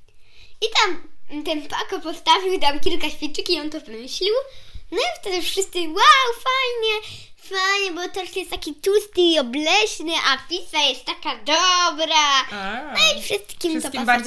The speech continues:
Speaker 2: bardziej pasowało, tak? Że
Speaker 1: Mhm.
Speaker 2: był, y, był,
Speaker 1: Mhm.
Speaker 2: była pizza zamiast
Speaker 1: Tak.
Speaker 2: tortu?
Speaker 1: Tak.
Speaker 2: A tobie
Speaker 1: I
Speaker 2: by pasowała pizza zamiast tortu?
Speaker 1: Nie.
Speaker 2: Wolisz tort.
Speaker 1: Wolę tort.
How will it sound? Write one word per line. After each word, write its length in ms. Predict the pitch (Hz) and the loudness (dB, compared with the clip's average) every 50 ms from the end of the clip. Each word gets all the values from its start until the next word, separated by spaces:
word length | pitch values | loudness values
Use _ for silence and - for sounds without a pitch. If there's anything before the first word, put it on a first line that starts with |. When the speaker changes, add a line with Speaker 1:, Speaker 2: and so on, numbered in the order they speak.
| 233 226 | -2 -4
Speaker 2:
bardziej 160 | 240 269 277 | -4 -4 -4
pasowało, 520 | 269 254 - 277 269 269 285 262 226 208 214 | -4 -4 -4 -6 -6 -4 -4 -4 -4 -4 -6
tak? 180 | - 214 226 302 | -8 -8 -6 -4
Że 60 | 311 | -4
Speaker 1:
Mhm. 180 | 349 - 214 202 | -2 -2 -2 -4
Speaker 2:
był, 300 | 208 208 208 208 208 196 - - - | -4 -8 -12 -12 -14 -14 -16 -14 -14
y, 360 | - 196 202 202 202 202 202 196 | -12 -12 -12 -12 -12 -12 -14 -12
był, 140 | 202 202 | -10 -8
Speaker 1:
Mhm. 360 | 233 294 302 339 339 349 349 359 | -8 -4 -2 -2 0 0 0 0
Speaker 2:
była 140 | - - - | -2 -2 -4
pizza 360 | - 247 233 - - 247 247 | -6 -10 -10 -8 -8 -8 -6
zamiast 300 | 254 247 262 285 285 262 | -4 -2 0 0 2 2
Speaker 1:
Tak. 220 | 339 254 233 - | 2 0 0 -2
Speaker 2:
tortu? 180 | - 277 302 - - - - - | -6 -10 -12 -12 -16 -18 -8 -2
Speaker 1:
Tak. 240 | - 262 294 320 349 - - - - - - - - - | 0 2 2 2 0 -4 -14 -20 -20 -20 -20 -12 -10 -8
Speaker 2:
A 40 | 208 | -6
tobie 200 | - 214 - 220 | -4 -2 -2 -2
Speaker 1:
I 40 | 196 | -2
Speaker 2:
by 100 | 208 214 | -4 -6
pasowała 480 | - 220 214 - 214 202 208 202 196 | -8 -8 -8 -8 -8 -6 -6 -6 -6
pizza 340 | 196 208 208 - - 214 208 | -6 -10 -14 -14 -14 -12 -12
zamiast 300 | 202 202 196 208 208 - | -12 -12 -12 -12 -14 -14
tortu? 280 | - 214 220 - - 269 | -16 -16 -16 -12 -4 -2
Speaker 1:
Nie. 120 | 269 - - - - - - - - - - - - - - - - - - - - | -2 -2 -2 -6 -12 -16 -20 -20 -20 -20 -18 -18 -18 -18 -18 -20 -18 -18 -16 -14 -12
Speaker 2:
Wolisz 300 | 214 208 196 202 - - | -12 -10 -10 -10 -10 -10
tort. 220 | - 170 165 - - - - - - - - | -12 -14 -14 -16 -18 -20 -16 -16 -14 -12 -10
Speaker 1:
Wolę 200 | 254 233 226 233 | -8 -8 -8 -8
tort. 300 | 214 180 - - - | -10 -14 -14 -16 -14